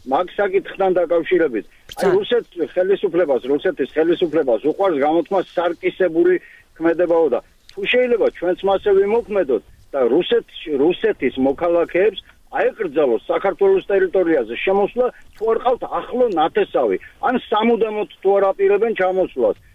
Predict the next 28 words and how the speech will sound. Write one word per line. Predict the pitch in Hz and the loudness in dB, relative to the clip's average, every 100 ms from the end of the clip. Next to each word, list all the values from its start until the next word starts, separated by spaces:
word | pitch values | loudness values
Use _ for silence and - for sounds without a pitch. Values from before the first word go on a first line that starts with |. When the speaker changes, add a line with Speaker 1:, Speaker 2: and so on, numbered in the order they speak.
| _ 151 | _ -2
Speaker 1:
და | |
ეს | 160 180 | 0 0
საკითხი | 247 220 220 214 | -2 -2 -2 2
რომ | 202 147 | 2 2
დააყენოს | 147 190 190 170 117 - | 0 -2 -2 -2 -2 -2
ხელისუფლებამ, | 151 165 170 143 151 123 107 | 0 0 -2 0 0 0 -4
თუ | - 151 | -4 -2
შეიძლება, | 160 160 151 151 180 190 - - _ - | 0 2 4 4 2 0 -6 -20 _ -4
ეს | 135 - - 123 | -4 -4 -6 -2
ასეთი | 107 139 190 185 165 | 0 0 0 0 0
აზრი | 139 151 180 | 0 0 2
მაქვს, | 190 180 175 175 | 0 0 -2 0
და | 220 | 0
რატო | 139 190 247 | 2 0 2
არ, | 233 226 - - | 2 2 -4 -12
რატო | - 156 240 | -6 -2 2
არ | 233 220 | 2 2
აკეთებს | 202 - 135 - | 0 -2 -2 -4
ჩვენი | - 214 208 214 | -12 -4 -2 0
ხელისუფლება | 208 208 196 208 185 220 233 | 0 0 0 -2 0 0 2
იგივეს, | 202 180 196 127 | 0 2 0 2
როგორც | 139 165 180 147 - - | 2 0 0 -4 -20 -8
მათ | 139 180 | -4 -2
უყვართ | 185 143 - | 0 -2 -2
ლაპარაკი | 143 151 175 180 208 | -2 0 0 0 -4
სარკისებური | - 190 185 196 - 196 180 185 | -2 -2 -2 -6 0 0 2 0
ქმედება, | 160 180 175 175 147 | 2 0 2 2 2
სარკისებურად | 170 190 196 214 208 214 | 0 -2 -2 -2 2 0